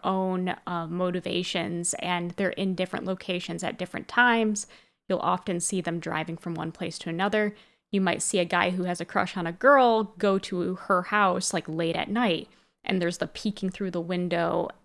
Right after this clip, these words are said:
um, you know, mechanic in that where, like, you could maybe, like, see some information there if you decide to be a peeping Tom.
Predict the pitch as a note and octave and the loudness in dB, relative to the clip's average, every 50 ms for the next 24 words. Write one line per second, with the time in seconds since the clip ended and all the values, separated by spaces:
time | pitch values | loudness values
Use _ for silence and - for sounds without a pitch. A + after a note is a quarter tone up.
0 | _ _ - - E3 D#3+ - - - E3 F3 - - F#3+ F3+ E3 D3+ D#3 D#3 F3 | _ _ -12 -10 -8 -6 -6 -6 -8 -10 -12 -8 -6 -4 -4 -4 -4 -4 -4 -4
1 | F#3 F3+ - - G#3+ G#3 G#3 G3 F#3 F#3 G3 F3 F3 E3 E3 E3 E3+ - F#3 F#3+ | -4 -4 -2 0 2 4 6 6 4 4 2 -4 -4 -4 -2 -2 -4 -2 -2 -2
2 | F#3 F3 E3+ F3 E3+ - F3+ E3+ F3 F3+ E3+ E3+ - - - G3 E3+ F3 F3 E3 | -2 -2 -2 -4 -4 -4 -4 -4 -4 -6 -8 -8 -6 -6 -6 -4 -4 -4 -4 -6
3 | E3+ F#3+ F#3+ F3+ F#3 F#3+ G3 G3+ - - _ _ - - - - C4+ C4+ C4 - | -4 -4 -4 -2 0 0 0 0 -2 -8 _ _ -8 -6 -2 0 0 0 0 -2
4 | C4+ B3+ C4 C4 B3 - C4+ C#4 D4 D4+ C#4+ - A#3 G3+ F#3+ E3+ E3+ D#3 - - | -2 -2 -2 -2 -2 -2 -2 -2 0 -2 0 0 0 0 0 0 0 0 0 2
5 | - D#2 - - G3+ - - F3+ F3+ - F#3 F#3 - F3 F3 E3 F3 - F3 F3 | 2 2 0 0 -2 -4 -4 -6 -6 -6 -6 -4 -4 -4 -4 -4 -4 -4 -2 -2
6 | E3+ E3+ - G3+ F#3 - F#3 G3 F#3 - A#3 G#3 F3 - - - F#3+ | -2 -2 -4 -6 -6 -4 -4 -4 -2 0 0 0 0 0 -4 -6 -8